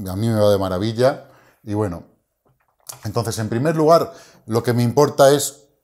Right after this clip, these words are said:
mis ojos, ¿vale? Mm, eh, mi monitor es un, bueno, es un L G, eh, de treinta y ocho pulgadas, ultrapanorámico, es un monitor genial.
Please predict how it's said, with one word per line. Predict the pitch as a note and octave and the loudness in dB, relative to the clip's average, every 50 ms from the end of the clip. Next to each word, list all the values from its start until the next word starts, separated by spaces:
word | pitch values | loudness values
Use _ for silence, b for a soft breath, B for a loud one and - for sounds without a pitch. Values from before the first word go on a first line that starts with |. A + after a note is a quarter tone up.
| _ _ | _ _
mis | - A2+ G#2+ G#2+ F#2 A#2+ | -10 -8 -8 -6 -2 -2
ojos, | A#2+ - - - E2 - - _ _ _ - | -2 -2 -2 -8 -16 -16 -18 _ _ _ -6
¿vale? | F#2 G#2 A#2 C3 B2+ - _ _ _ _ _ - _ - | -4 -4 -4 -4 -8 -10 _ _ _ _ _ -20 _ -16
Mm, | G2 F#2+ F#2+ F#2+ F#2 F#2 F#2 F#2 F2+ F2+ F2 - _ _ - - _ - - - | -14 -12 -10 -8 -8 -8 -6 -8 -8 -8 -10 -14 _ _ -20 -20 _ -20 -16 -10
eh, | G#2 G2+ G2+ G2 G2 G2+ G2 G2 F#2+ | -8 -6 -4 -4 -4 -4 -4 -6 -6
mi | F#2 F#2+ G2+ G#2 G#2+ | -6 -6 -6 -6 -4
monitor | G#2+ G#2+ G#2 G#2 G2+ - C#3+ D3 D3+ E3 - B B B B B B B B B | -4 -4 -6 -6 -4 0 2 2 2 0 -2 B B B B B B B B B
es | - A2+ A2 G#2+ - - | -6 -4 -4 -2 -2 -4
un, | A2 A2 A2+ A2+ G#2+ G2 | -4 -4 -4 -4 -4 -4
bueno, | G#2 G2+ F#2 | -4 -6 -6
es | E2+ - | -8 -10
un | F#2 F#2 | -8 -6
L | F#2+ F#2 F#2 | -6 -6 -6
G, | F2+ - C3 C#3 D3 - - - - b b b b b b _ _ - | -4 0 0 2 2 0 -2 -6 -16 b b b b b b _ _ -12
eh, | F#2 F2+ F2+ F2+ F2+ F2 F2 F2 E2+ E2+ D2 | -10 -8 -6 -6 -6 -6 -6 -8 -8 -8 -10
de | F2 E2+ | -12 -12
treinta | - F2 F2+ E2+ F2+ | -10 -12 -10 -8 -8
y | F2+ | -8
ocho | F#2 - - | -8 -8 -8
pulgadas, | - G2 G2 F#2 A#2+ B2+ B2+ C3 C3+ C3 B2+ - | -8 -4 0 2 4 4 4 4 2 2 0 -2
ultrapanorámico, | F#2+ - A#2+ - - F2+ F2+ F#2 F#2+ G#2+ A2+ A#2 A2 - B2+ B2 B2+ B2+ B2+ B B B B B | -6 -6 -6 -6 -6 -6 -6 -4 -4 -4 -4 -6 -4 -2 0 0 0 -2 -4 B B B B B
es | G2 F#2 - | -14 -12 -10
un | G2+ G2+ | -8 -6
monitor | G2+ G2 G2 F2+ - G2+ F2+ | -6 -6 -6 -4 -4 -6 -6
genial. | - - F2+ F2 G2 A2 A#2+ B2+ B2+ B B | -6 -8 -6 -4 0 0 0 0 -2 B B